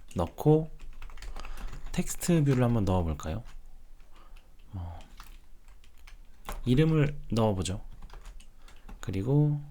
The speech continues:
조금 더 풍성한 예제를 위해서 이렇게 이미지도 아마 하나 넣어보도록 하겠습니다.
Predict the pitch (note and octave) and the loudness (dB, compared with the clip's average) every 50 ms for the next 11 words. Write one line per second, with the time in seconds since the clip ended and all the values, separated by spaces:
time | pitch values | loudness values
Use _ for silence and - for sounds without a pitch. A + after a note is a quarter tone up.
0 | D3 - - - - - - - - - - - - - - - - - - - | -14 -16 -16 -16 -16 -16 -18 -18 -16 -16 -16 -16 -16 -16 -16 -16 -14 -12 -4 0
1 | F3 F3+ F3+ - - F#3 F#3 F3+ E3+ D#3+ D3+ C#3+ C3 A#2 A2+ - - - - - | 0 0 2 4 4 6 6 6 6 8 8 6 6 4 0 -2 -6 -8 -8 -8
2 | - - - - - - - - - - - - - - - - - - - - | -8 -8 -8 -8 -8 -8 -8 -10 -10 -10 -10 -12 -14 -14 -12 -12 -12 -12 -14 -14
3 | - - - - - F3 E3 E3+ E3+ D3+ A#2+ G2 G2 G2+ G#2+ - - - - - | -14 -12 -2 2 4 4 6 6 6 6 4 4 2 0 -2 -6 -10 -12 -10 -4
4 | - A2 G#2+ G2 - A#2+ G#2 G2 F#2 F2 E2+ E2+ G#2 C3+ C#3+ D3 - - - - | 0 2 2 2 2 2 2 2 2 2 0 0 0 -2 -2 -2 -6 -8 -8 -6
5 | - - - - - - - - - - - - - - - G#2+ G#2+ G2+ G2+ - | -6 -8 -8 -10 -10 -10 -8 -8 -6 -6 -6 -8 -6 -4 -2 -2 -2 -2 -2 -4
6 | - A2 G2+ F#2+ F2+ F2 E2+ F2 - - - - - - - - - - - - | -2 0 0 0 0 0 -2 -4 -6 -10 -12 -12 -12 -14 -14 -14 -16 -14 -14 -14
7 | - - - - - - - - - - - - - - A#2 A#2 B2 C3 A#2+ B2 | -12 -12 -12 -12 -12 -12 -12 -12 -10 -10 -8 -8 -4 0 2 4 4 4 4 2
8 | A#2+ A2+ B2 A2+ A2+ G#2+ G#2+ G#2+ G#2 G2+ G2 F#2+ - - - - - - - B2+ | 2 2 2 2 2 2 0 0 0 0 -2 -4 -6 -8 -12 -14 -4 0 4 4
9 | B2 A2+ G2+ F#2 - - - - - G2+ G2 F#2+ F#2 F#2+ F2+ F#2+ F2+ G2 G#2+ G#2+ | 4 4 2 0 -4 -10 -8 -6 -2 -2 0 0 0 0 -2 -2 -2 -4 -4 -4
10 | G#2+ - - - E2 D#2+ E2 - | -4 -6 -6 -6 -6 -8 -8 -10